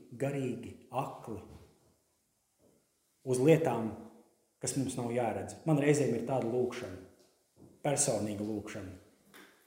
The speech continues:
Dievs, dod man redzēt to, kas man ir jāredz, un neredzēt to, kas man nav jāredz. Es novēlu, lai arī tev šī lūkšana ir tavā ceļaslomā. Dod man redzēt to, kas man ir jāredz,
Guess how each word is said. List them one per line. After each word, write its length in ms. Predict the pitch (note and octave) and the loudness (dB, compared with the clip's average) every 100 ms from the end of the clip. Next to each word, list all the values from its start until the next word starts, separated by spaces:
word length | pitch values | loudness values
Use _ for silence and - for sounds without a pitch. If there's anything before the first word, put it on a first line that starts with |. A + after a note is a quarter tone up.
| _ - | _ 0
Dievs, 280 | D#3 D3 - | 2 2 0
dod 160 | E3 D3 | 0 0
man 180 | B2+ A#2+ | 0 0
redzēt 340 | C3 A#2+ G2+ | -2 -2 -2
to, 120 | C3 B2+ | -4 -6
kas 160 | C3 A2+ | -6 -6
man 120 | A2 | -4
ir 80 | G#2+ | -4
jāredz, 480 | C#3 B2 F#2+ - - - _ _ _ _ _ _ C3 | -4 -6 -8 -10 -18 -20 _ _ _ _ _ _ -4
un 160 | B2+ | 0
neredzēt 500 | E3 E3+ C3+ B2+ - - | 2 2 0 -2 -2 -6
to, 200 | B2 B2+ - - - _ | -6 -6 -8 -20 -20 _
kas 160 | - - | -14 -8
man 160 | A#2+ A2 | -4 -4
nav 120 | G#2+ C3 | -4 -6
jāredz. 460 | - - - - - _ _ - _ _ _ _ _ _ _ C#3 | -8 -12 -14 -16 -18 _ _ -20 _ _ _ _ _ _ _ -4
Es 120 | D3+ | 2
novēlu, 320 | D3 C3+ B2+ | 2 4 4
lai 120 | C3 | 4
arī 180 | B2+ B2 | 4 4
tev 200 | D3+ B2+ G2 - - - | 4 2 0 -6 -12 -8
šī 180 | B2 A2 | -4 0
lūkšana 440 | B2 A#2+ A2+ G#2+ | 0 0 -2 -4
ir 80 | - | -4
tavā 240 | C3+ A2+ A2 | -4 -4 -4
ceļaslomā. 600 | C3 G#2+ - G#2 G2+ G2+ - - - _ _ - | -2 -4 -6 -8 -8 -8 -12 -20 -20 _ _ -6
Dod 280 | A#2+ C3 D3+ | 0 2 2
man 160 | D3+ | 2
redzēt 340 | D3+ D3+ C3 - | 0 -2 -6 -6
to, 120 | C3 | -6
kas 180 | C3 - | -6 -6
man 120 | C3 | -4
ir 140 | B2+ A#2+ | -2 -2
jāredz, 400 | A2 G2 G2 | -4 -6 -8